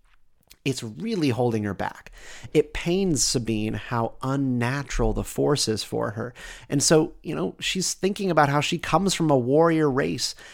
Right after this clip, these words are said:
and she is a classic strong female lead type character. So there's a shame of being untalented, and it stings. She bears that extra weight of pride. So last week,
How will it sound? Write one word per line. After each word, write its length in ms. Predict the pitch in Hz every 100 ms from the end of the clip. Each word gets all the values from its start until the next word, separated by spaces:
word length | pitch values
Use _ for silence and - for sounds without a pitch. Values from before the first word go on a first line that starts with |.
| -
and 200 | 131 127
she 220 | - 147
is 220 | 156 147
a 200 | 139 139
classic 800 | 127 - - 113 139 - 165 -
strong 640 | - - - 127 160 160 160
female 680 | - 143 160 156 151 151 143
lead 360 | 135 147 139
type 320 | - 135 135 -
character. 540 | 135 139 143 117 113 - - - -
So 400 | - 151 143 -
there's 260 | 135 135 127
a 220 | 113 110
shame 680 | - - 151 165 147 113 117
of 200 | 107 -
being 280 | 120 113 -
untalented, 920 | 127 113 - 127 135 139 - - - - - - _ -
and 140 | 156
it 120 | -
stings. 640 | - - 226 190 123 - - _ _ _ _ -
She 240 | - 165
bears 500 | 120 117 123 151 143
that 280 | 127 120 -
extra 420 | 127 - - - 117
weight 280 | 107 104
of 120 | 98 -
pride. 540 | - 185 - - - _ - - - - -
So 400 | - 160 143 -
last 540 | 131 135 170 202 - 139
week, 540 | 165 226 131 - -